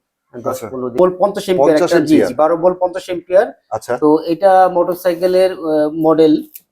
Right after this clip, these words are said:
Speaker 1: মোটরসাইকেলের ব্যাটারি মডেল, এটা হলো এলিভেন মডেল।
Speaker 2: এলিভেন,
Speaker 1: জি,
Speaker 2: আচ্ছা, আচ্ছা,
Speaker 1: এল ইলেভেন
Speaker 2: আচ্ছা।
Speaker 1: মডেল, হ্যাঁ, বারো।
Speaker 2: আচ্ছা।
Speaker 1: তো যার কারণে আমাদের এই বিএমএস গুলি শুধু ডিভিশন ছাড়া বাংলাদেশে
Speaker 2: আচ্ছা।
Speaker 1: বলেন এবং চায়নাও বলেন, ডিভিশন ছাড়া কোথাও পাবেন না।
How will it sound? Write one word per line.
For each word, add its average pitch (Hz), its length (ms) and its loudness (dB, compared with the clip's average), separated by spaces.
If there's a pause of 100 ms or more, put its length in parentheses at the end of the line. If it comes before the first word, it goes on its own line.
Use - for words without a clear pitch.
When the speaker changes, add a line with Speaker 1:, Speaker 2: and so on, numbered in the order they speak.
Speaker 1:
মোটরসাইকেলের 156 520 0
ব্যাটারি 156 340 0
মডেল, 151 400 -2
এটা - 160 -6
হলো 147 140 0
এলিভেন 160 380 2
মডেল। 113 260 -4 (280)
Speaker 2:
এলিভেন, 101 340 -10
Speaker 1:
জি, - 220 -20
Speaker 2:
আচ্ছা, 110 120 -14
আচ্ছা, - 220 -6
Speaker 1:
এল 151 120 0
ইলেভেন 143 320 -4
Speaker 2:
আচ্ছা। 127 120 0
Speaker 1:
মডেল, 113 180 -10
হ্যাঁ, 214 120 -12
বারো। 131 220 0 (200)
Speaker 2:
আচ্ছা। 117 220 -8
Speaker 1:
তো 160 60 -2
যার 180 200 0
কারণে 214 260 2
আমাদের 196 400 2
এই 202 260 2
বিএমএস 190 440 2
গুলি 202 280 -6
শুধু 175 260 -10
ডিভিশন 185 500 -4
ছাড়া 147 360 -4 (460)
বাংলাদেশে 175 500 0
Speaker 2:
আচ্ছা। 175 140 2
Speaker 1:
বলেন 214 180 0
এবং 175 360 -2 (180)
চায়নাও 170 360 0
বলেন, 143 320 0 (100)
ডিভিশন 202 380 -6
ছাড়া 185 240 -2
কোথাও 170 240 -10
পাবেন 147 260 -6
না। - 220 -20